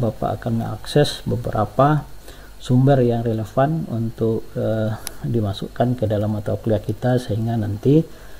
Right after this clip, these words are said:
bisa menyesuaikan dengan paradigma yang ada sekarang, baik itu yang berhubungan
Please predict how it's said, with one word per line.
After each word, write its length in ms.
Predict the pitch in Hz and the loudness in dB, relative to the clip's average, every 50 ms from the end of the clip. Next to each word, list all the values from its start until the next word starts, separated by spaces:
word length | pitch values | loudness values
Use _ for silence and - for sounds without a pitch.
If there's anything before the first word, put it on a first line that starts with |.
| - - - | -14 -16 -8
bisa 500 | - 117 107 - - - 123 127 127 123 | -4 -4 -4 -2 2 4 6 6 6 6
menyesuaikan 800 | 120 113 110 107 - - 110 107 107 107 - - 120 127 123 113 | 4 4 0 -2 -2 -2 -2 -2 -2 -2 0 0 2 2 2 2
dengan 460 | 104 101 104 107 117 127 135 135 135 | 2 2 0 0 0 0 0 0 0
paradigma 560 | 135 107 110 107 104 110 107 - - 120 113 | -2 -2 0 0 0 -2 -2 -2 -2 0 0
yang 240 | 110 107 104 104 104 | 0 0 0 0 0
ada 80 | 101 101 98 | 0 0 -2
sekarang, 500 | - - - 107 107 104 107 101 98 110 | -2 -4 -2 0 0 2 0 0 0 0
baik 240 | 110 113 123 113 - | 0 0 0 -2 0
itu 160 | - 113 117 | 0 0 2
yang 80 | 113 107 | 2 0
berhubungan 480 | 113 113 107 104 107 110 107 110 110 | 0 0 0 0 0 0 0 0 0